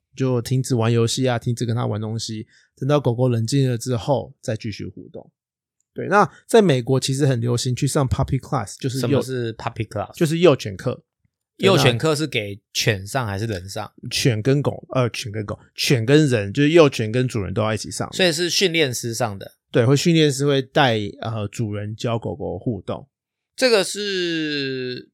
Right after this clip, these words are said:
Speaker 2: 多久的课程大概？
Speaker 1: 这个我不知道欸，有的是一两堂，有的是一两个月，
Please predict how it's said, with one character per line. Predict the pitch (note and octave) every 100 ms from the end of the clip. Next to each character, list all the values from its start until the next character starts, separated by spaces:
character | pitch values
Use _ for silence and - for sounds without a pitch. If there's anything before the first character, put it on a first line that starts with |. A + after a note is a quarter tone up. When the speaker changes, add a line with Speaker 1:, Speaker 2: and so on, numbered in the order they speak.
| _
Speaker 2:
多 | - D3+
久 | D3+ G#2+
的 | G#2 G2
课 | - A2
程 | - G2+
大 | G#2 G2
概？ | G#2+ A2 - _ _ _ _ _
Speaker 1:
这 | -
个 | G#3+
我 | D3+
不 | D3+
知 | B2+
道 | C#3 A2
欸， | G#2+ G2+
有 | C3+ B2+
的 | C#3+
是 | C#3+ G3+ E3+ - _ -
一 | F#3
两 | C#3+ A2+
堂， | B2 A#2+
有 | A2+
的 |
是 | A2+ C3+
一 |
两 | A#2+ G2+
个 |
月， | G2+ A#2 F#2+